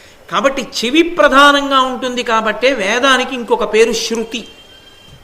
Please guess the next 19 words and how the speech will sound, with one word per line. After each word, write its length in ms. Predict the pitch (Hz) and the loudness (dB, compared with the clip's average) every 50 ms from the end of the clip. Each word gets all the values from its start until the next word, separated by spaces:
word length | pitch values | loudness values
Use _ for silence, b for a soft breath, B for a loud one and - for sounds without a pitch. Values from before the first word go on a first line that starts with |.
| - - _ - _ - B B B B B B B B B B B B B - - 156 123 127 | -20 -20 _ -20 _ -20 B B B B B B B B B B B B B -20 -18 -16 -4 0
ఎవరు 380 | 139 156 180 233 294 339 339 | 2 4 6 6 6 6 4
శ్రోత్రియుడు 960 | - - - 240 240 254 277 285 285 - - 294 294 277 277 262 262 247 233 214 | 2 0 0 0 2 2 2 0 -2 -4 -2 0 2 2 2 2 2 0 0 0
అంటే, 720 | 190 175 165 151 170 175 202 254 311 359 349 - B B B B B B - 208 | 0 -2 -4 -4 -4 -2 0 0 -2 -2 -4 -10 B B B B B B -10 -8
ఈ 220 | 202 240 220 - - - - | -6 -4 -4 -6 -6 -4 -4
చెవి 200 | 214 214 285 285 | 0 2 2 2
ఉన్నందుకు 680 | 208 190 214 226 254 269 294 277 247 226 214 220 - - | 2 0 -2 -2 0 0 0 0 2 0 0 0 0 -2
ధన్యత 720 | 196 - 147 180 190 220 247 277 262 269 247 - - - - 208 | -6 -4 -4 -4 -2 0 0 0 0 0 0 -2 -4 -4 -4 -4
ఎప్పుడు 500 | 190 196 - 233 240 226 226 220 202 185 | -4 -4 -4 -6 -4 -2 0 0 0 0
అంటే, 200 | - 175 247 254 | 0 -2 -4 -4
ఉపనయనం 680 | 208 180 180 220 220 226 233 233 233 233 233 220 220 | -4 -4 -4 -4 -4 -4 -2 -4 -4 -4 -4 -6 -6
చేసుకునేది 640 | 214 226 220 208 196 202 - 208 202 202 196 180 190 | -6 -4 -4 -4 -4 -4 -6 -4 -2 -2 -2 -2 -2
ఎందుకంటే 440 | 185 180 180 196 196 180 170 175 254 | -4 -4 -4 -4 -4 -4 -2 -2 -2
గురువుగారి 380 | 254 233 196 196 190 196 190 180 | 0 0 -2 0 2 2 2 2
దగ్గరికి 240 | 180 180 175 170 160 | 2 0 -2 -2 -4
వెళ్ళిపోవడానికి. 1040 | 165 147 - 156 147 135 110 101 - - - _ - _ _ - - - - 180 | -6 -10 -10 -10 -12 -12 -14 -18 -20 -20 -20 _ -20 _ _ -20 -20 -20 -8 -6
గురువుగారి 380 | 220 254 269 277 269 277 277 269 | -4 -2 -2 2 4 4 4 4
దగ్గరికి 220 | 269 262 269 262 | 2 -2 -2 -4
వెళ్ళిపోవడం 400 | 262 262 262 262 269 262 269 262 | -4 -4 -2 -2 -2 -2 -2 -2
ఎందుకంటే, 580 | 262 254 262 262 262 254 254 269 269 277 262 | -4 -6 -6 -6 -6 -6 -4 -6 -6 -6 -8